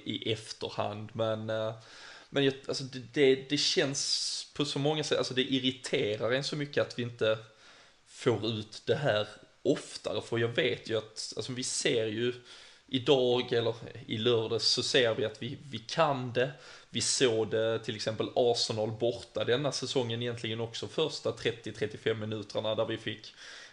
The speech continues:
deras backlinje att stå och slå, liksom, alltså, ja, chansbollar rakt upp i mitten. När de kom under stress, eh, när vi har, liksom, när vi får intensiteten från en sån som Lucas, som, som nu framförallt under Klopp har växt ut till att vara den som, liksom, styr vårt pressspel,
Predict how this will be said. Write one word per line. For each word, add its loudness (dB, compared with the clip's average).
deras 4
backlinje 0
att -2
stå 0
och -4
slå, 0
liksom, -6
alltså, -2
ja, 4
chansbollar 2
rakt 2
upp -6
i -4
mitten. -4
När 4
de 0
kom 4
under -2
stress, -2
eh, 0
när -2
vi -2
har, 2
liksom, -6
när 0
vi -4
får -2
intensiteten -2
från -4
en -4
sån -4
som -8
Lucas, 2
som, 0
som -4
nu -2
framförallt 0
under -4
Klopp -2
har 0
växt -2
ut -6
till -4
att -4
vara 2
den 2
som, -8
liksom, -8
styr -4
vårt -6
pressspel, 0